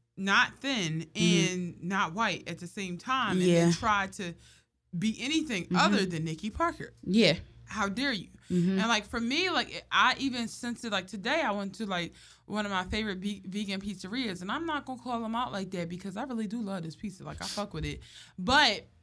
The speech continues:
Speaker 1: when I'm in there, I feel like because I'm not, like, scrawny with pink hair, the
Speaker 2: Mm-hmm.
Speaker 1: customer service don't be on point.
Speaker 2: Yeah.
Speaker 1: I really do feel that way. I feel like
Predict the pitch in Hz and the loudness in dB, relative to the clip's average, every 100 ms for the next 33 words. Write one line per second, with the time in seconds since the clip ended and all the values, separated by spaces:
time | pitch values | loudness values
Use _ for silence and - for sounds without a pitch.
0 | _ _ _ - 226 233 254 - 320 330 | _ _ _ -6 0 2 2 0 -4 0
1 | 330 349 349 330 - 202 220 320 370 330 | 2 2 2 -6 0 0 2 -2 4 4
2 | 269 214 254 269 277 277 254 - 214 240 | 4 -2 -2 -2 0 0 -4 -4 -4 -2
3 | 233 220 - 175 - _ - _ - - | 0 0 0 -6 -6 _ -20 _ -12 -4
4 | 254 254 262 269 226 208 - 269 247 247 | 0 2 4 2 2 -2 -2 -4 -4 -4
5 | 262 202 156 170 - _ _ - 175 180 | -2 0 -2 -4 -14 _ _ -4 2 4
6 | 160 277 285 269 240 - 349 226 175 165 | 4 2 2 -4 0 0 2 -2 -4 -4
7 | 165 147 - 151 - _ - 165 180 - | -6 -6 -6 -8 -16 _ 0 0 0 -4
8 | - 226 269 247 277 269 349 262 147 131 | 0 0 2 2 0 0 -2 0 -2 -2
9 | 143 - 226 285 277 254 233 196 | -2 2 0 2 2 4 2 0